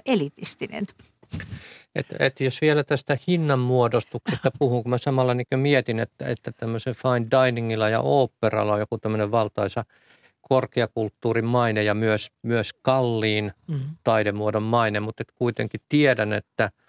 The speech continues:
Speaker 2: että myös semmoset tavalliset, eh, megakonsertit, joihin sitten menee ihmisiä, Pauliina nyt ehkä tietää sukkahousu, heavy metal tyyppisistä.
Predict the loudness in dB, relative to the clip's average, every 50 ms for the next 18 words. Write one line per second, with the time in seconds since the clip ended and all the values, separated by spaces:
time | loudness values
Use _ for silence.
0 | _ _ _ -20 _ _ _ -6 -6 -4 -4 -4 -4 -2 -4 -4 -6 -8 -8 -8
1 | -6 -6 -6 -6 _ _ 0 2 2 2 0 -2 -2 -4 -6 -6 _ _ _ _
2 | _ _ _ _ _ _ -4 -2 -2 -2 -6 -6 -2 0 0 2 2 0 -2 0
3 | 0 0 0 0 -2 0 0 2 0 0 0 -4 -6 -2 0 0 0 0 0 -2
4 | -4 -4 -4 -4 -6 -2 -2 -2 0 0 0 2 2 2 2 0 0 -2 -2 -4
5 | -4 -2 0 0 0 0 -4 _ _ _ _ _ _ _ 0 0 2 2 2 0
6 | -2 -2 -2 -4 -2 -2 -2 -2 0 -4 -6 -2 0 0 0 0 0 _ -2 -2
7 | -2 -2 -6 -6 -6 -8 _ -2 -2 0 0 0 -2 -2 -2 -4 -6 -2 -2 -2
8 | 0 2 0 0 -2 _ _ _ -20 -20 -20 _ _ 0 2 2 2 2 0 0
9 | 0 0 -2 _ 0 0 0 0 0 -2 -2 0 0 -4 -4 0 -2 -2